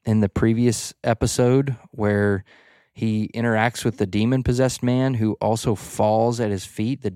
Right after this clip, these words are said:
demonic possession. So the demons essentially are, are falling at the feet of Jesus, recognizing his authority.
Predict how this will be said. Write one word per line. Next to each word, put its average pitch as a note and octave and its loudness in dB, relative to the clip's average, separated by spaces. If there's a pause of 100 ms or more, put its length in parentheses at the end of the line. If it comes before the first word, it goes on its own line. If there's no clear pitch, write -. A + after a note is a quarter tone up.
(100)
demonic G2 -2
possession. G#2 -4
So G2+ -2
the G2+ -6
demons A#2+ -2
essentially A#2 -2
are, F#2 -2 (380)
are G#2+ -6
falling A2+ 0
at A2 -2
the G#2 -4
feet A2 -4
of G2 -6
Jesus, A#2 -6 (260)
recognizing A2 -2
his G#2+ -4
authority. A2+ -4